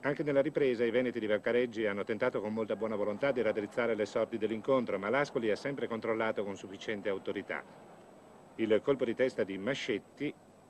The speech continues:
con altro buon intervento di Grassi. Molto pericolose le azioni di rimessa dei marchigiani, propiziate dal gran lavoro di Silva.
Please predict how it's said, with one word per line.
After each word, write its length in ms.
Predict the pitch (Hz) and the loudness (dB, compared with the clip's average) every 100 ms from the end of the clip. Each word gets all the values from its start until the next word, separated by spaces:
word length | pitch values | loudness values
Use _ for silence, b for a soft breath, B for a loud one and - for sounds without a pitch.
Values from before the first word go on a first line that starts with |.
| - | -2
con 140 | 131 | 0
altro 340 | 123 117 117 123 | 2 0 -2 0
buon 240 | 117 113 | 0 -2
intervento 540 | 101 123 98 92 82 | -2 -2 0 -2 -4
di 80 | 95 | -6
Grassi. 440 | 90 85 73 - 82 - - - - - - - - - - - | -4 -4 -6 -12 -18 -18 -20 -20 -20 -20 -20 -20 -20 -20 -20 -14
Molto 220 | - 151 156 | -2 2 4
pericolose 480 | 131 147 156 127 | 2 4 4 4
le 80 | 120 | 2
azioni 260 | 113 131 123 | 2 0 -2
di 80 | 117 | 0
rimessa 320 | 113 117 117 | 0 -2 0
dei 120 | 110 | -2
marchigiani, 680 | 107 - 110 143 139 113 92 | -2 -4 0 2 4 2 -2
propiziate 640 | 101 98 113 127 120 120 | -4 -4 -2 0 0 0
dal 140 | 107 101 | -2 2
gran 240 | 113 131 | 2 4
lavoro 340 | 120 107 107 | 2 2 0
di 120 | 101 95 | 0 -6
Silva. 500 | - 98 82 73 | -6 -6 -6 -8